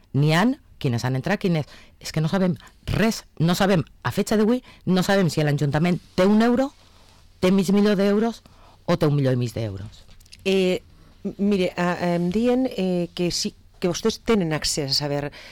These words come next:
Speaker 2: eh, són, eh, és dir, són una autoritat i vostès tenen accés a poder, eh, veure aquests documents. Tenen accés?
Speaker 1: Bé, eh,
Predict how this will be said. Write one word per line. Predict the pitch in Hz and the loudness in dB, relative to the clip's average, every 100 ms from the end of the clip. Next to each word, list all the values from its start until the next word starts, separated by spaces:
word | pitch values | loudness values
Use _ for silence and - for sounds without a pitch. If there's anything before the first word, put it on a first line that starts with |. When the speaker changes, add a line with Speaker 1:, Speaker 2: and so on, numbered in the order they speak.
| - - | -18 -10
Speaker 2:
eh, | 143 143 135 143 139 - | -6 -6 -6 -8 -10 -14
són, | - 139 - | -12 -12 -12
eh, | - 135 | -14 -14
és | 147 143 | -12 -10
dir, | 143 - - - | -10 -12 -20 -18
són | - 135 | -12 -6
una | 160 180 | -4 -4
autoritat | 143 123 113 220 - - - - | -4 -6 -4 -6 -6 -20 -20 -16
i | 165 | -12
vostès | 147 - 147 | -10 -8 -8
tenen | 165 175 185 | -4 -2 -2
accés | - - 196 196 | -4 -4 -2 -4
a | - | -6
poder, | 143 147 147 | -6 -6 -8
eh, | 151 147 135 | -8 -6 -6
veure | 135 160 156 | -4 -2 0
aquests | 151 151 135 - 135 | -2 -4 -6 -6 -6
documents. | 143 131 143 135 131 135 - - - - - - | -6 -6 -4 -4 -4 -4 -8 -10 -16 -20 -20 -4
Tenen | 165 202 | 0 0
accés? | 233 - 165 233 - - _ - - - - - - - _ - - | 0 -2 -2 -2 -6 -10 _ -20 -20 -20 -20 -20 -20 -20 _ -12 -2
Speaker 1:
Bé, | 165 147 - - | 0 0 -2 0
eh, | 160 143 139 139 139 | 2 4 2 2 0